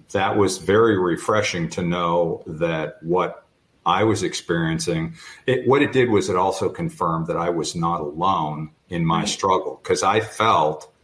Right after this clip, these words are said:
Speaker 1: very much alone, and I was very embarrassed to ever say anything and I was embarrassed to say anything to my wife, uh, who is upstairs right now.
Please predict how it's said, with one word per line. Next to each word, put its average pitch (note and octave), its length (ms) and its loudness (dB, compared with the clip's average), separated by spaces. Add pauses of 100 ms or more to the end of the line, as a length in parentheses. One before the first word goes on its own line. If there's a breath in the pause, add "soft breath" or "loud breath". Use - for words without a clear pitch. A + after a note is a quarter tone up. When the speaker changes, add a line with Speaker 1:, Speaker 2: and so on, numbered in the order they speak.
(360 soft breath)
Speaker 1:
very G2 440 4
much F#2+ 300 0
alone, E2+ 480 0
and D#2 100 -6
I D#2+ 120 -6
was D#2 180 -6
very A2+ 360 0
embarrassed G2+ 500 2
to - 120 -2
ever F#2 200 0
say F2+ 280 0
anything D#2 580 -4 (1000 soft breath)
and G#2+ 280 2
I G2 360 0
was F#2 200 0
embarrassed F#2 540 2
to F#2 80 -6
say F#2+ 280 -2
anything F#2+ 360 -4
to F#2+ 100 -6
my F2 180 -2
wife, E2+ 600 -2
uh, D#2 320 -6
who F#2 400 -2
is E2 160 -4
upstairs F2 580 2
right E2+ 200 2
now. F2 400 -4